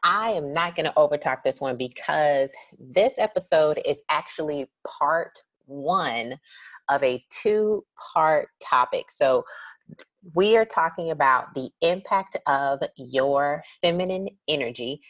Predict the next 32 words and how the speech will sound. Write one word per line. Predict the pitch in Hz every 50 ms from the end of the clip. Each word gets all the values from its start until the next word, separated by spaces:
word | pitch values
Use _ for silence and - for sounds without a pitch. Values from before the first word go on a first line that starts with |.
| - - - - _ _
and | 147 143 143 -
how | - - - 208 190 202 233 240
that | 240 240 208 - - _ _ _ _ _ _ _
stands | - - - - 175 165 165 160 156 156 - - - -
for | - 135
you | 131 127 127 139 165 185 196 214 226 240 254 254 _ _ _ _ _ _ -
as | 156 147 143 147 156
well | 151 170 175 - -
as | 160 151 151 - -
your | 160 151
brand | 139 131 131 123 123 123 120 120
and | 117 117 110
business. | - 117 113 - - 69 - - - - _ - - - - - - _ -
And | 156 147 151
so | - - 160 147 143
this | 147 175 175 -
is | 202 -
just | - 180 180 - -
part | - - 160 - - 175
one, | 147 135 135 143 151 151 - -
and | 139 139
this | 160 190 -
is | 220 -
in | - 190 196
conjunction | - 226 196 180 170 151 151 160 - - 156 147 147 143 147 - -
with | - 139 123 127 131 127 127 127 123 127 - - - _ _ _ -
my | 127 127 131 139 156 185 220 -
good | - 185 180 175 - -
friend | 160 143 139 139 139 139 139 143 131 - _ -
and | 143 147 160 175 180
previous | - 214 190 196 190 190 185 - -
coach, | - 156 139 139 - - - -